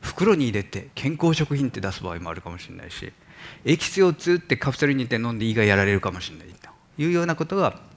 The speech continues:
皆さんが新聞とかなんかで読んでる生薬とかそういうものです。健康食品とか。じゃあこれじゃ薬にならないので、このカブトムシのエキスのうちの何ががんを殺したのかということを突き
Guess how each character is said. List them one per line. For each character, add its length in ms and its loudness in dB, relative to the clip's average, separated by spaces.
皆 180 2
さ 160 0
ん 60 -6
が 220 0
新 260 -4
聞 160 -2
と 100 -6
か 120 0
な 120 2
ん 40 -6
か 140 -2
で 80 0
読 160 -2
ん 40 -8
で 100 0
る 200 -2
生 300 -6
薬 220 -8
と 80 -8
か 140 -6
そ 160 -8
う 20 -4
い 40 -6
う 40 -12
も 100 -14
の 100 -16
で 80 -20
す。 120 -20
健 200 0
康 120 -4
食 160 -10
品 100 -14
と 100 -14
か。 60 -20
じ 60 2
ゃ 40 6
あ 20 -4
こ 180 2
れ 60 4
じ 80 2
ゃ 40 4
薬 320 4
に 80 -2
な 80 8
ら 120 6
な 140 2
い 40 0
の 160 -2
で、 280 -2
こ 80 0
の 80 2
カ 200 -2
ブ 100 -2
ト 120 0
ム 80 0
シ 120 -6
の 80 0
エ 100 4
キ 80 -8
ス 120 -6
の 140 -2
う 60 -2
ち 140 -8
の 120 -4
何 320 2
が 120 4
が 120 4
ん 140 4
を 80 -2
殺 200 0
し 40 -8
た 100 0
の 100 -2
か 160 0
と 100 -4
い 40 -2
う 20 -2
こ 100 -10
と 80 -4
を 40 -2
突 40 -14
き 40 -18